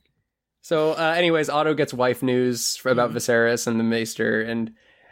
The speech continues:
Speaker 1: uh, we cut to Emma, who's doing Mirri Maz Duur sounds. Not good.
Speaker 2: Yes, not good. Seems bad. Um, both way more and a lot less, like, graphic than I was expecting
Speaker 1: Oh, sure.
Speaker 2: at
Speaker 1: Yeah.
Speaker 2: the same time.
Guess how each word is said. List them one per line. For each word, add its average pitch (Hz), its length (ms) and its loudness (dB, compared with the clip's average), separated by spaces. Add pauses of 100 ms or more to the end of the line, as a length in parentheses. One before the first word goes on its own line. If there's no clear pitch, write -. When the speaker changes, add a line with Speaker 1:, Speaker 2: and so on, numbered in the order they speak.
(120)
Speaker 1:
uh, 131 200 0
we 147 80 -2
cut 196 200 -4
to 156 100 0
Emma, 143 220 2
who's 135 180 0
doing 139 240 2
Mirri 127 220 2
Maz 117 240 0
Duur 113 200 -4
sounds. 107 320 -6
Not 131 440 0
good. 117 240 -2
Speaker 2:
Yes, 135 320 -4
not 175 400 2
good. 131 400 -2
Seems 170 340 -6
bad. 123 400 -2 (640)
Um, 190 500 2
both 233 460 0 (240)
way 180 460 2
more 185 440 0
and 170 140 -2
a 160 60 -2
lot 165 300 0
less, 135 440 -2
like, 139 280 -2
graphic 120 440 -2
than 120 140 -4
I 104 100 -4
was 113 140 -6
expecting - 600 -12 (140)
Speaker 1:
Oh, 226 120 2
sure. 135 440 -2 (100)
Speaker 2:
at 160 120 4
Speaker 1:
Yeah. 139 80 2
Speaker 2:
the 117 40 0
same 127 220 -4
time. 120 380 -12